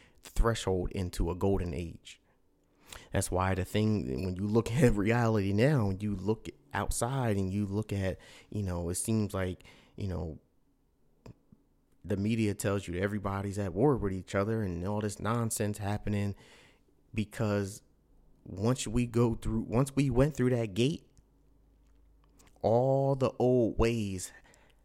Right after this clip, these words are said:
will start to crumble. They can't sustain anymore. It has to change now.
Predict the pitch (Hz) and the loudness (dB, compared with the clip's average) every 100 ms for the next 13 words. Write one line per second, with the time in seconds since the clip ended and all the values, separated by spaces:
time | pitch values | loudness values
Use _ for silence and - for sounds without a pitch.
0 | _ - 104 92 - 110 - - - 113 | _ -2 0 2 2 0 0 -4 -2 -2
1 | 98 82 - - _ _ _ - 104 - | -2 -6 -14 -16 _ _ _ -4 -4 0
2 | 117 101 - - 95 - 107 104 92 87 | -2 -2 -4 -6 -4 -2 0 0 -2 -4
3 | 85 78 78 87 92 90 - - 101 98 | -6 -8 -10 -6 -6 -6 -10 -6 -4 -4
4 | 87 76 67 | -6 -12 -16